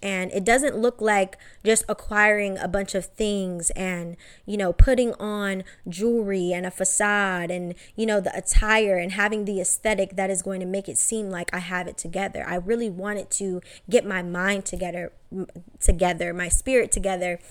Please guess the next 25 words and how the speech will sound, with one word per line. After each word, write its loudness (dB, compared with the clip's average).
my, 2
my 0
body 2
together. 0
I 0
just -4
wanted -4
to -6
feel -2
better. -6
And 0
after 6
embarking -2
on -6
the -6
journey -6
of -8
becoming -6
that -4
girl, -2
I -4
realized -4
that, -6
like, -10
man, -8